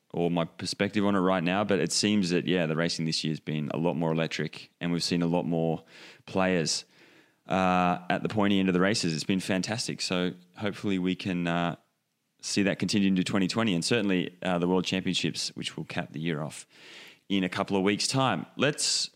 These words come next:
touch on the news, uh, of the week. Brailsford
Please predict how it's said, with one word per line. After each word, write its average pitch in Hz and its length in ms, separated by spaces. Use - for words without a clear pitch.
touch 127 300
on 104 80
the 101 100
news, 98 720
uh, 87 480
of 92 180
the 90 80
week. 90 260
Brailsford 113 560